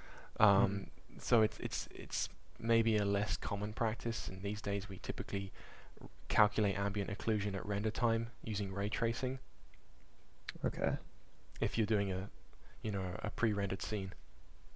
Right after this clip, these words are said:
Speaker 2: Fair enough.
Speaker 1: But yeah, that's probably p-, everything I was gonna show you today, unless you had any other questions.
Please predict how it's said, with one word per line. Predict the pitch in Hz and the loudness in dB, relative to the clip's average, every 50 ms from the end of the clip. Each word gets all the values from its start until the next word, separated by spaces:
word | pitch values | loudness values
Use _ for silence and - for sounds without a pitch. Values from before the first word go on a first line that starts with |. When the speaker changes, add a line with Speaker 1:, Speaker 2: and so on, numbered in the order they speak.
| - - - - - - - - - - - - - - - - - - - - - - - - - - - - - - - - - - - - | -6 -8 -8 -8 -10 -8 -8 -8 -8 -8 -8 -8 -8 -8 -8 -8 -6 -6 -6 -6 -6 -8 -8 -6 -6 -8 -8 -8 -8 -8 -8 -8 -8 -8 -8 -8
Speaker 2:
Fair | - - - - - - 120 | -8 -4 -2 -2 0 2 4
enough. | 123 135 151 156 139 135 - - - - - - - - - - - - - - - - - - - - - - - - - - - - - | 6 8 8 8 6 4 0 -4 -8 -8 -8 -8 -8 -8 -8 -8 -8 -8 -8 -8 -8 -8 -10 -8 -8 -8 -8 -8 -8 -6 -6 -6 -4 -4 0
Speaker 1:
But | - 127 127 | 2 6 8
yeah, | 165 196 208 123 98 - - 208 208 - - - - | 8 10 10 8 8 6 2 2 -4 -8 -8 0 4
that's | - 135 - - - | 4 4 4 4 0
probably | - - 156 147 147 143 143 139 135 131 | 8 8 8 10 10 8 8 8 6 4
p-, | - - - - - - - - - - - - - - - | 0 -2 -6 -8 -8 -8 -8 -8 -8 -8 -8 -6 -6 2 6
everything | - 135 139 139 135 139 131 | 6 8 8 8 6 6 6
I | 127 | 6
was | 123 120 - | 6 6 4
gonna | - 123 117 | 4 2 2
show | 113 - 123 | 4 4 6
you | 120 120 | 6 6
today, | 117 - 120 120 120 131 156 170 - - - - | 6 6 6 8 8 6 6 2 -2 -4 -6 -2
unless | 113 113 - - | -2 0 2 4
you | 117 | 4
had | 120 117 | 4 4
any | 120 117 120 | 4 4 4
other | 120 117 | 4 2
questions. | 110 - 139 131 - - - 175 190 - - | 4 4 4 4 4 2 0 -2 -2 -4 -6